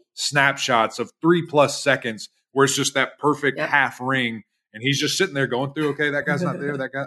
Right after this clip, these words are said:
Speaker 1: Okay, boom, touchdown." And, uh, you know, to have five touchdowns, set the Miami record against an A P ranked
Speaker 2: Crazy.
Speaker 1: opponent for most touchdowns ever.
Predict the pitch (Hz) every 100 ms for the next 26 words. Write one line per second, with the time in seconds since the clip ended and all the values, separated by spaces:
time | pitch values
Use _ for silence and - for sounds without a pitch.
0 | 139 135 135 120 170 156 107 - 131 120
1 | - 98 92 _ _ _ 127 120 117 113
2 | 113 123 135 120 151 151 - 143 139 143
3 | 139 - 135 127 - 147 143 117 - 120
4 | 135 143 127 101 123 - 139 139 - _
5 | _ 113 123 - 123 123 127 127 123 117
6 | 123 147 113 113 120 123 - 113 120 120
7 | - 120 - 123 117 113 113 113 110